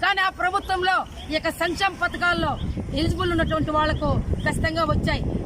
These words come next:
కానీ ఈ యొక్క ప్రభుత్వము సంక్షేమ పథకాలకు వచ్చేటప్పటికీ మీరు గవర్నమెంట్ ఎంప్లాయీస్ అని అంటున్నారు. ఇది ఎంతవరకు న్యాయం అని చెప్పి ఈ యొక్క ప్రభుత్వాన్ని మేము డిమాండ్ చేస్తున్నాం. ఎట్లా మేము ప్రభుత్వ ఉద్యోగులు ఎలా అవుతాం? మాకు ఇచ్చేది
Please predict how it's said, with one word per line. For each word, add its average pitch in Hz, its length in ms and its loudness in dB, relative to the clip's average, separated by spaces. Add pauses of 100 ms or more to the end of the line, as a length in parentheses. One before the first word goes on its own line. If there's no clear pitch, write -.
కానీ 403 240 2
ఈ 392 60 -2
యొక్క 349 240 -2
ప్రభుత్వము 370 560 0 (720)
సంక్షేమ 320 280 0 (120)
పథకాలకు 311 400 -2
వచ్చేటప్పటికీ 339 640 -2 (540)
మీరు 349 260 4 (440)
గవర్నమెంట్ 330 480 2
ఎంప్లాయీస్ 330 420 0
అని 339 120 0
అంటున్నారు. 349 480 0 (300)
ఇది 349 120 2 (120)
ఎంతవరకు 403 480 0 (140)
న్యాయం 403 300 4
అని 403 140 -2
చెప్పి 403 260 -2 (420)
ఈ 339 60 0
యొక్క 349 140 2 (100)
ప్రభుత్వాన్ని 349 540 0
మేము 330 180 2 (440)
డిమాండ్ 381 340 0
చేస్తున్నాం. 381 440 2 (440)
ఎట్లా 392 280 -2
మేము 403 180 2
ప్రభుత్వ 359 400 0
ఉద్యోగులు 370 360 0
ఎలా 392 160 2
అవుతాం? 294 280 0 (360)
మాకు 349 200 0
ఇచ్చేది 403 260 -2